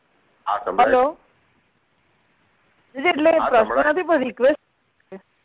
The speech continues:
Speaker 1: હા.
Speaker 2: કે જે, જે આપ બોલો છો ને ત્યારે આ બ-, બીજા બધા ફોન મ્યુટ નથી કરતા ને, તો આપનો અવાજ ક્લિયર નથી આવતો. એટલી રિક્વેસ્ટ હતી આ, કે આ લોકો જે બોલે ને કે તરત ફોનને મ્યુટ કરી દે ને,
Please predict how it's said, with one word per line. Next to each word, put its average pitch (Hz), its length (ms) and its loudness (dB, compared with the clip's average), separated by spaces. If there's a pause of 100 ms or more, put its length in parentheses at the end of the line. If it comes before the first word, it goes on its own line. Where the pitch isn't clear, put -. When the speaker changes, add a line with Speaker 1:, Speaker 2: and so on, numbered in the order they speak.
(1000)
Speaker 1:
હા. 214 100 2
Speaker 2:
કે 240 160 4
જે, 247 80 -6
જે 285 120 -2
આપ 262 260 0
બોલો 277 340 2
છો 370 140 -4
ને 294 120 0
ત્યારે 277 220 0
આ 254 280 0
બ-, 233 320 -6
બીજા 226 240 -2
બધા 247 280 0
ફોન 254 380 0
મ્યુટ 254 340 -2
નથી 294 260 0
કરતા 277 360 -2
ને, 247 120 -2
તો 240 300 -4
આપનો 226 300 0
અવાજ 233 220 2
ક્લિયર 226 360 0
નથી 220 240 -2
આવતો. 196 220 0
એટલી 247 220 -8
રિક્વેસ્ટ 247 420 -2
હતી 269 160 -2
આ, 240 120 2
કે 240 180 -4
આ 220 120 2
લોકો 240 260 -4
જે 262 160 -4
બોલે 240 380 2
ને 294 140 -4
કે 277 120 -8
તરત 254 300 0
ફોનને 262 580 -4
મ્યુટ 247 340 -4
કરી 277 240 0
દે 285 140 -2
ને, 214 100 -4